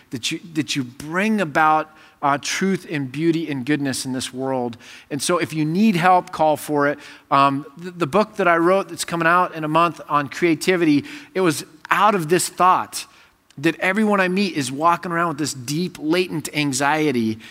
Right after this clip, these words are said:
and that one of the ways we try and find our way out of that is to tap into our God-given creativity and imagination so that we can see a better way, that God has a different path for us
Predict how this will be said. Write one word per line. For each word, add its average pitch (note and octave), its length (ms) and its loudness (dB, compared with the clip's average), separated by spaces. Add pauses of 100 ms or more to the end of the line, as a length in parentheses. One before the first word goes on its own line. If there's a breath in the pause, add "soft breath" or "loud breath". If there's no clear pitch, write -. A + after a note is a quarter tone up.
(200 loud breath)
and D#3+ 140 2
that D#3+ 100 0
one A3 320 4
of B3+ 80 2
the A#3 80 6
ways F3+ 480 4
we D#3+ 160 0
try F3 240 0
and E3+ 100 -2
find E3+ 300 2
our D#3+ 80 2
way D#3 160 2
out E3 180 4
of D#3 40 0
that C#3+ 240 2 (180 loud breath)
is D#3+ 140 -6
to D#3 100 -10
tap E3+ 340 2
into F3 180 2
our D#3 120 4
God-given D#3 500 0
creativity D3 600 -2
and C#3 80 0
imagination C3+ 920 -2 (240 loud breath)
so - 100 -8
that D#3 80 -4
we F#3+ 160 -4
can D#3+ 160 -4
see G#3 460 2
a D#3+ 100 0
better C#3+ 260 0
way, C3+ 340 0
that C3 160 -6
God D#3+ 200 4
has D#3 380 0
a D#3+ 40 -2
different D#3 360 -4
path D3+ 300 2
for A#2+ 200 -2
us A2+ 240 0